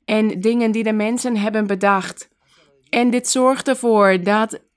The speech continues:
hun verstand, hun gedachten afstand nemen van God. Omdat zij geen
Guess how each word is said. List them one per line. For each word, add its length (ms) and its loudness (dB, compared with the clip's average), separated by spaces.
hun 560 0
verstand, 760 -2
hun 220 -2
gedachten 1000 -2
afstand 500 -2
nemen 460 0
van 280 -4
God. 480 -4
Omdat 500 2
zij 680 0
geen 800 0